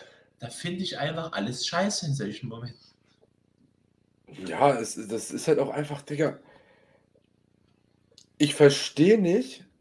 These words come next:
Speaker 2: jetzt einfach, wenn wir jetzt einfach noch mal vom Thema irgendwelche Übungen glutdominant ausführen, wa-, wo man auch bessere Übungen für machen kann, so, ne?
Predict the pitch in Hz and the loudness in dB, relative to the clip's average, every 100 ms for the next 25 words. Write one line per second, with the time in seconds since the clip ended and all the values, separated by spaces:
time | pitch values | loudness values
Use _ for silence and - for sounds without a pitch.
0 | _ _ 123 123 - 135 107 120 131 120 | _ _ -2 0 4 4 4 2 4 4
1 | - 123 120 117 113 120 113 113 104 - | 2 -2 0 2 2 2 2 0 -2 -2
2 | 123 120 - - 123 107 107 151 - 117 | 2 4 4 0 0 2 2 0 -4 -2
3 | 113 101 104 131 107 101 98 101 101 - | -2 0 0 0 0 0 2 2 2 4
4 | 107 - - 113 104 90 98 104 92 104 | 4 4 0 0 2 4 6 6 4 2
5 | 110 82 90 - 113 - 95 98 92 90 | 4 4 2 2 0 0 -4 -4 -4 -8
6 | - 85 87 80 80 80 76 78 101 143 | -6 -6 -4 -8 -8 -8 -8 -4 -2 -2